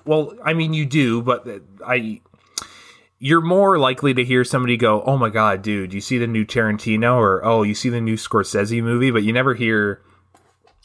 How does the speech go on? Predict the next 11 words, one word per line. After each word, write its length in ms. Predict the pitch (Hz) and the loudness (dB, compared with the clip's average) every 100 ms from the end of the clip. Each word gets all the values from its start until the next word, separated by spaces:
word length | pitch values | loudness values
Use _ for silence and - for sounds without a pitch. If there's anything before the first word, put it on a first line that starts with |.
| _ _ - - | _ _ -20 -4
that 220 | 127 123 | -2 -2
many 180 | 120 120 | -2 -2
people 360 | 127 107 113 | -2 0 0
ever 140 | 110 110 | 2 0
go, 320 | 104 95 92 - | 0 -2 -4 -4
"Hey, 220 | 120 113 | -2 0
you 180 | 104 107 | -2 -4
see 180 | 139 | -2
the 100 | 127 | -2
new 200 | 120 113 | -2 -2
Linklater?" 720 | 101 101 110 127 120 131 156 | -4 -6 -4 -2 -2 -2 -4